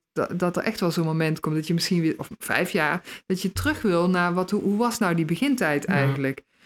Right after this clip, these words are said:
Speaker 1: Dus dat, dat heb ik proberen te doen met, met, eh, met de mensen. En daarnaast heb ik mensen geïnterviewd, ehm, die ik persoonlijk ken. En, en dus meer over hun persoonlijke verhaal wat ze hebben meegemaakt. Dus bijvoorbeeld een middelbare schoolvriendin van mij. Die heeft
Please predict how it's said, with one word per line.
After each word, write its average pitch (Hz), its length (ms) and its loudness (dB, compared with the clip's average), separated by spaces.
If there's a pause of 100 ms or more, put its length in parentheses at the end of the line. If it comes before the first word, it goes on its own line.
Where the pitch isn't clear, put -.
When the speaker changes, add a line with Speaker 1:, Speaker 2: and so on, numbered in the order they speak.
(380)
Speaker 1:
Dus 190 140 2
dat, 208 220 2
dat 226 140 2
heb 233 160 2
ik 208 100 0
proberen 185 460 2
te 170 120 -2
doen 208 320 4
met, 175 340 0
met, 170 320 0
eh, 165 260 0
met 165 200 2
de 180 80 0
mensen. 190 280 2
En 175 60 0
daarnaast 190 560 2
heb 170 140 2
ik 165 120 0
mensen 165 340 0
geïnterviewd, 170 800 0 (540)
ehm, 151 380 -2
die 170 140 2
ik 160 60 -4
persoonlijk 165 520 0
ken. 269 360 0 (400)
En, 180 260 2
en 180 140 0
dus 175 140 2
meer 165 200 2
over 170 260 2
hun 175 100 4
persoonlijke 190 560 0
verhaal 143 360 -2
wat 143 160 -4
ze - 80 -4
hebben 143 200 -2
meegemaakt. 143 580 -2
Dus 151 100 -4
bijvoorbeeld 151 400 -2
een 156 60 -4
middelbare 156 460 0
schoolvriendin 196 640 0
van 202 120 0
mij. 208 320 2 (540)
Die 180 200 2
heeft 175 460 0